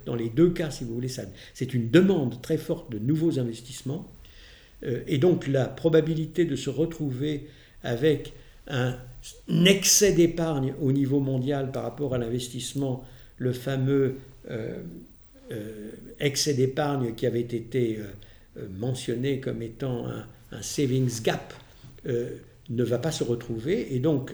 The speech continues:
la pression sur les taux d'intérêt réels va être très différente de ce qu'elle était dans le passé. Dans le passé, c'était une pression à la baisse des taux d'intérêt réels. À l'avenir, avec la transition verte, je vois plutôt une pression à la hausse des taux d'intérêt réels,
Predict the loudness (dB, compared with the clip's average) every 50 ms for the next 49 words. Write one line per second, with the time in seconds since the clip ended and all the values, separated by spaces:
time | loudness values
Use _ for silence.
0 | -14 -14 -10 -6 -6 -4 -6 -6 -8 -10 -2 2 2 2 2 2 0 -2 -2 -2
1 | -2 -4 -4 -4 -4 -2 -2 -4 -2 -2 -2 0 0 -2 -2 -2 -2 -4 0 0
2 | 0 0 0 -2 -4 0 2 2 4 4 4 4 2 2 0 -2 -4 -6 -12 -20
3 | -20 -20 -20 -20 -20 -18 -8 -2 2 4 4 2 2 -4 -10 -10 0 2 4 4
4 | 4 4 2 0 -2 -4 -2 -2 -4 -4 -2 -2 -4 -4 -2 -2 -4 -4 -2 -2
5 | -2 -2 -2 -2 -4 -6 -8 -4 -4 -2 -2 0 -2 -2 -2 -4 -4 -2 -2 -4
6 | -4 -2 -4 -6 -6 -4 -2 -2 -2 -2 -4 -10 -12 -8 -6 -6 -4 -4 -4 -4
7 | -2 0 0 0 -2 2 4 4 4 4 2 -2 -4 -4 -4 -2 -2 -4 -4 -4
8 | -6 -6 -6 -6 -6 -6 -8 -6 -6 -4 -4 -4 -4 -4 -4 -6 -8 -14 -18 -20
9 | -20 -10 -2 0 2 2 2 2 2 2 4 4 4 2 0 -6 -12 -20 -18 -8
10 | -6 -2 0 0 0 -2 -4 -8 -8 -8 -8 -8 -8 -8 -8 -8 -8 -4 -4 -4
11 | -6 -6 -6 -6 -2 0 0 -2 -2 -4 -10 -6 -4 -2 -2 -2 -2 -4 -8 -10
12 | -8 -8 -8 -8 -8 -10 -6 0 0 2 2 0 -2 -4 -4 -4 -4 -4 -4 -6
13 | -6 -8 -8 -8 -8 -10 -8 -6 -4 -2 -2 -4